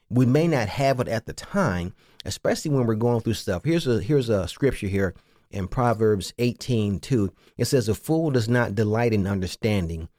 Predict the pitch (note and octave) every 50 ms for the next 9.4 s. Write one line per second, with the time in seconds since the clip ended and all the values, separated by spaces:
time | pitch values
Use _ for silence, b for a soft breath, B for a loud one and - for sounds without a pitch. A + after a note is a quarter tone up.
0 | _ - - G2+ G#2+ E2+ A#2+ C3+ C#3 C#3 C3+ - - B2 A2 G#2+ G#2 G2+ E2+ E2+
1 | A#2 A#2+ A#2+ A2 F#2+ G2 F#2+ D#2 G2 G2+ E2+ G#2+ G2+ G2 F#2 F2 F#2 F2+ D#2+ D2
2 | D2 C#2 - _ _ _ _ _ _ _ b b b b - B2 B2+ B2+ B2+ C#3+
3 | C#3+ C#3 A#2 A2+ C3 D3 D#3+ F3+ E3+ E3+ C#3+ D3+ E3 D#3+ D#3+ D3+ E3+ D3 G2 D2
4 | - - _ _ _ _ _ _ _ _ _ - - - - G3 G#3+ B3+ B3 -
5 | G#3 F#3 F3+ F3+ E3+ D3+ B2+ A2+ G#2 G#2 C3 D3 D#3+ D#3+ D#3 D3+ D3+ C#3+ A#2+ A#2
6 | C#3 C3+ A#2+ - A#2 G#2 F#2+ E2 D#2+ F#2+ B2+ C3+ D3 D3 D3 D3 D3 D3 D3+ D3
7 | A2+ G#2 F#2+ G2 F#2+ F2+ - - - F2 G#2 A2+ A2 G#2+ A2 A#2+ B2 C3 B2 -
8 | C3+ C3 C3 B2 - - G2+ G#2+ G#2 F#2+ - - G2+ F#2+ G2 A2 A2 - G#2 G2+
9 | F#2+ A2+ A#2 G#2 F2+ E2+ D2 -